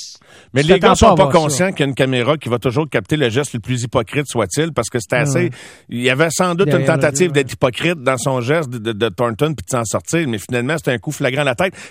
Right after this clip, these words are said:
Speaker 1: Personne ne l'a vu sur le coup, c'est la reprise. Ben, il y a l'arbitre qui l'a vu, il a donné
Speaker 2: Oui.
Speaker 1: juste un deux ce moment-là.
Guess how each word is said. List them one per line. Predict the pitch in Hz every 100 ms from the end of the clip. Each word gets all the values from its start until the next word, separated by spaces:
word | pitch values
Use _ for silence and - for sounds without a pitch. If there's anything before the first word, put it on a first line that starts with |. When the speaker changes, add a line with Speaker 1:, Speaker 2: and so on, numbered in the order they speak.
| -
Speaker 1:
Personne | 185 269 240
ne |
l'a | 185
vu | 185
sur | 175
le | 160
coup, | 214 240
c'est | 208
la | 185
reprise. | 165 165 214 180
Ben, | 165
il | 147
y |
a | 147
l'arbitre | 135 120 240
qui | 233
l'a | 226 170
vu, | 196
il | 160
a | 135
donné | 131 147
Speaker 2:
Oui. | 160
Speaker 1:
juste | 139
un | 139
deux | 113 135
ce | -
moment-là. | 113 104 98 139